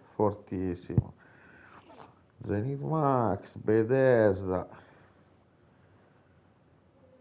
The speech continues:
Sotto Microsoft, figo. Ed ecco qua, ragazzi, abbiamo finito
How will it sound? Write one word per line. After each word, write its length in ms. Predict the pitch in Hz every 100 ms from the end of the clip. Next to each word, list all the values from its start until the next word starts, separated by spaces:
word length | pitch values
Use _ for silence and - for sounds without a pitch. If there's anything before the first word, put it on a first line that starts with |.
| -
Sotto 460 | - - 98 - 131
Microsoft, 960 | 156 135 92 - 92 90 - - - - _ _ -
figo. 640 | 127 123 120 101 - 107 - - - - - - - - - _ _ _ _ _ _ _ _ _ _ _ _ _ _ _ _ _ _ _ _ _ _ _ _ _ _ _
Ed 260 | - - -
ecco 280 | 170 - 147
qua, 200 | 135 101
ragazzi, 440 | - 90 - 110
abbiamo 240 | 110 120
finito 720 | 123 143 139 135 143 131 -